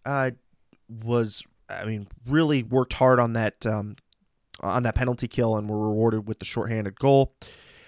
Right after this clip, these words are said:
And, uh, and then the, uh, the Kings decide to pull the goalie. Uh, they're going to, you know, uh, try to do the, uh, the,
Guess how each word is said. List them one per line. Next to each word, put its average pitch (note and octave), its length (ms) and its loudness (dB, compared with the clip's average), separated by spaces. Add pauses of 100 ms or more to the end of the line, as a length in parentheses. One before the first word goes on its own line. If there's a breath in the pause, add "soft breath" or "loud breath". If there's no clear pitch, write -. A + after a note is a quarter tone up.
(160 loud breath)
And, B2 460 2
uh, C3+ 340 4
and C3+ 240 0
then C#3+ 380 0 (320)
the, C3+ 480 -2
uh, B2+ 200 4
the B2 160 -6
Kings D3 500 -6
decide C3+ 600 -2
to - 60 -14
pull C#3+ 280 -4
the A#2 100 -10
goalie. D#3+ 520 -2 (520 soft breath)
Uh, A2+ 240 0
they're A2+ 220 -2
going B2 380 -4
to, A#2 760 -4 (260)
you A2 100 -6
know, G#2 140 -12 (240)
uh, G#2 120 -6
try B2+ 300 -2
to A#2 100 -2
do A#2+ 200 -2
the, A2+ 280 -4
uh, G#2 180 -4
the, A2 260 -8